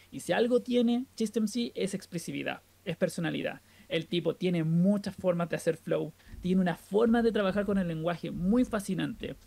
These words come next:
eh, tiene una imaginería muy especial, eh, jue-, los juegos de palabras que va haciendo, su técnica realmente no,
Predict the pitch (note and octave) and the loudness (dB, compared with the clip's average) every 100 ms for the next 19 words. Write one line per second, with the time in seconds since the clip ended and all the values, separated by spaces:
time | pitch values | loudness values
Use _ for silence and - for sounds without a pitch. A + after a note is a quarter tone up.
0 | - - - D#3+ D3 D3 G3 G3+ F3+ E3+ | -18 -16 -2 0 0 2 2 2 2 -2
1 | E3+ D#3+ E3 G#3 F3+ E3+ E3+ G3 G3 - | -2 -2 -2 0 0 -2 -2 -2 -2 -4
2 | E3 D3+ - C3+ F#3+ - - - E3 D3+ | -4 -4 -6 -6 -10 -16 -12 0 0 2
3 | C#3+ C#3 - - G3 F#3+ F3 - F#3+ F#3+ | -2 -6 -10 -2 2 4 2 2 2 4
4 | F3 F3 D#3+ D#3 F3 F3 E3 F3 D#3+ - | 4 2 0 0 0 0 -2 -2 -4 -2
5 | F3 E3+ E3+ E3 D#3+ - - G#3 G3+ F#3+ | 0 0 2 0 -2 -8 -4 -2 0 -2
6 | E3+ F3 E3+ E3 E3 D#3+ E3+ E3 | 0 0 2 0 -2 -2 -2 -4